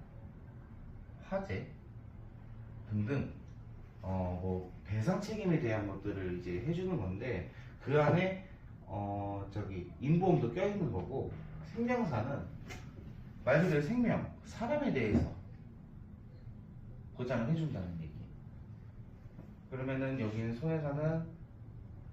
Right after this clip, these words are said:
상해와 질병이 나눠졌는데 여기는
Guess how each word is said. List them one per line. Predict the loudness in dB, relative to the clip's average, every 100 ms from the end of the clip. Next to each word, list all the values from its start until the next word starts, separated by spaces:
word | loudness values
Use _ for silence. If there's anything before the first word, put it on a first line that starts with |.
| -12 -14 -12 -12 -12 -12 -14 -14 -14 -14 -6
상해와 | -2 0 0 0 -2 -6 -10 -16 -16 -16 -14 -14 -14 -14 -14 -14 -14 -14 -14 -14 -14 -14 -14 -14 -14 -14 -14 -12 -12 -12 -12
질병이 | -6 -2 2 4
나눠졌는데 | 4 2 0 -2 -2 -4 -6 -8 -12 -14 -14 -14 -14 -14 -14 -14 -14 -6
여기는 | -2 0 0 0 -2